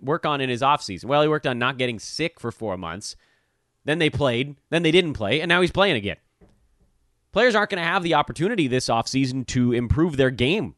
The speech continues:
the way that maybe they have in seasons past, unless they're doing it right now, or did it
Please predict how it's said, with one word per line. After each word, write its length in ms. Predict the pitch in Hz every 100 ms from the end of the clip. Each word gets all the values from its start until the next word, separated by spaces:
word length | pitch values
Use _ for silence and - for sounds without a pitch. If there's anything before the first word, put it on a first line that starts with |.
| -
the 100 | 113
way 160 | 107
that 240 | 104 104 - _ _ _
maybe 240 | 104 120 117
they 140 | 110
have 200 | 113 110
in 80 | 104
seasons 340 | 104 107 95
past, 480 | - 98 78 82 - - _ _
unless 220 | - 127 -
they're 120 | 120
doing 200 | 123 117
it 100 | 85
right 180 | 101 92
now, 440 | 101 165 104 123 _ _ _ _ _ _ _ _ _ _ _ _
or 180 | 117 113
did 300 | 85 143 160
it 160 | 127